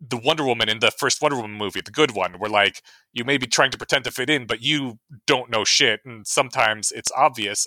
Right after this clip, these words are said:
and everyone is playing along." So even though it's kind of obvious you're a fish out of water, all the N P Cs, when they react to you, they're reacting to you just like they would react to anyone else, and it's, you know, it's, it's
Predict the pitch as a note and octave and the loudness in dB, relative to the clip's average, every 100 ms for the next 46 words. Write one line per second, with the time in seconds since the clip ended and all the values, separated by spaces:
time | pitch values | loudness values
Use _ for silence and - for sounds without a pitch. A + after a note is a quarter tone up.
0 | - A#2+ A2+ G#2+ - - - _ _ _ | -2 -2 -2 -6 -18 -20 -20 _ _ _
1 | D3 D#3 E3+ E3 C3+ - D#3 D3 C#3+ G#2 | -2 -2 -2 0 -2 -2 0 2 2 2
2 | G#2+ C3+ E3+ F#3+ - - - D3 C3 C3 | 4 4 2 -4 -8 -4 2 4 4 2
3 | C3 _ - D#3+ D#3+ D3+ C3+ D3+ D3 C#3 | -2 _ -4 -4 -2 -4 2 4 4 2
4 | B2 C3 _ _ _ - C3 - D#3 C3 | -2 -8 _ _ _ -8 -6 -2 -2 4
5 | C3+ C#3 - C#3 B2 C#3+ - A#2+ A#2 D#3 | 4 2 -2 -2 -2 0 2 0 4 4
6 | C#3 B2+ - C3+ D#3 F3 F3 C#3+ D3+ D3+ | 4 0 0 0 4 4 2 -2 -4 -2
7 | D3+ C#3+ C3 D#3+ C#3 B2 C3 B2 C3 B2 | -2 -2 -4 -2 -2 -4 -2 0 0 0
8 | - - - - C3 D#3 - A#2+ B2+ B2 | -6 -18 -14 0 4 4 2 -2 0 2
9 | C3 C#3 C#3 C3 B2 A#2 - B2 C3+ B2+ | 2 2 -4 -4 -4 -2 -2 0 -2 0
10 | A#2 B2 - A#2+ B2+ A#2+ C3+ B2+ A2+ - | 2 2 2 -6 -4 -2 2 2 0 -4
11 | - _ _ _ - C3 A#2+ G#2+ - _ | -8 _ _ _ -2 0 0 -6 -16 _
12 | C#3 A#2+ - - - A#3 A2+ F#2+ _ _ | -10 -4 -4 -4 -2 0 2 0 _ _
13 | _ _ - B3 - - - - - | _ _ -2 -2 -2 0 0 0 -2